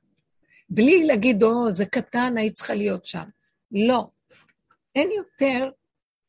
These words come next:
את הספק הזה, והצער הזה,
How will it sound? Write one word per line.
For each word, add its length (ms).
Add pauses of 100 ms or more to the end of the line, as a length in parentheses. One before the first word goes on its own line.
(540)
את 80 (920)
הספק 460
הזה, 240 (640)
והצער 580
הזה, 200